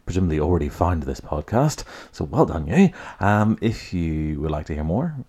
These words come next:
you can subscribe to us via your favourite, uh, provider, or find us more details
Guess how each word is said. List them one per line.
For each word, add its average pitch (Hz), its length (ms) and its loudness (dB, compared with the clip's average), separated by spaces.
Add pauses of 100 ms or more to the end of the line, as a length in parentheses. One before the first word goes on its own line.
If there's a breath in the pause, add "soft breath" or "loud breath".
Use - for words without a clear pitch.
you 82 120 -6
can 78 160 -6
subscribe 82 380 0
to 127 100 2
us - 100 -6
via - 240 -4
your - 100 -8
favourite, 69 480 -4 (200)
uh, - 340 -6
provider, 98 580 0
or 82 280 -2
find 85 240 0
us - 120 -6 (200)
more 90 160 0
details 82 440 -2